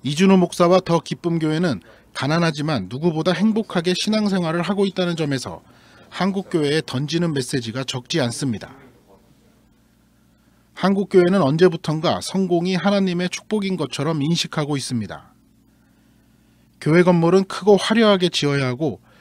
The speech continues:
교인들은 모두 재정의 축복을 받아 부자가 되어야 한다는 논리입니다.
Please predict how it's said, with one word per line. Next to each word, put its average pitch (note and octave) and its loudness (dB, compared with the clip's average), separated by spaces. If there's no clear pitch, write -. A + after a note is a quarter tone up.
교인들은 E3 2
모두 D3+ 2
재정의 E3 0
축복을 F3+ 0
받아 B2 -2
부자가 D3 0
되어야 D3+ 4
한다는 A#2 0
논리입니다. B2+ -2